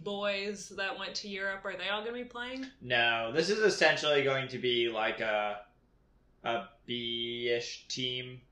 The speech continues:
Speaker 2: for the U S.
Speaker 1: What is the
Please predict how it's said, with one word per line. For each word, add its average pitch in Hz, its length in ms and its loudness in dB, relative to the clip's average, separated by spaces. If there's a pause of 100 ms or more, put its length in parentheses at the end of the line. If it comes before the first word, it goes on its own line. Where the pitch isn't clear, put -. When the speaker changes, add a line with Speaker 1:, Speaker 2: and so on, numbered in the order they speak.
(100)
Speaker 2:
for 127 300 2
the 127 120 0
U 127 160 -2
S. 127 440 0 (1080)
Speaker 1:
What 302 300 0
is 539 240 2
the 508 200 -2